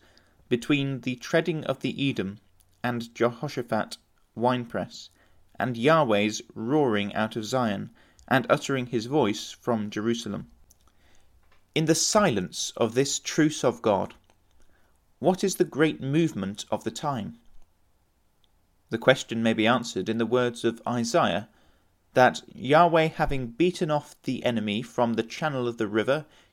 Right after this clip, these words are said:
Euphrates to the stream of Egypt, the Nile, it shall come to pass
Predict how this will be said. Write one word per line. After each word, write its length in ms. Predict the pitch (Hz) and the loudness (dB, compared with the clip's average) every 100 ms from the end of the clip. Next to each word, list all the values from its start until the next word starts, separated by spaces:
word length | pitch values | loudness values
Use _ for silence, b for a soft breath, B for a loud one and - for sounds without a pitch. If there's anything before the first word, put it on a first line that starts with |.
| b | b
Euphrates 800 | 110 98 - 120 117 87 101 - - b b b b - | -6 -4 2 2 0 -6 -8 -10 -16 b b b b -8
to 100 | 123 | -2
the 100 | 127 | 0
stream 440 | - 143 147 131 | 0 0 0 0
of 140 | 120 - | -4 -2
Egypt, 600 | 165 147 87 - - - _ - | -2 0 -2 -4 -12 -20 _ -2
the 80 | |
Nile, 460 | 101 113 113 73 - _ _ - b b b | 2 4 2 0 -8 _ _ -20 b b b
it 120 | - 135 | 0 6
shall 180 | 180 | 6
come 180 | 165 208 | 6 2
to 120 | 202 | 0
pass 440 | - 113 104 - | 0 0 0 -6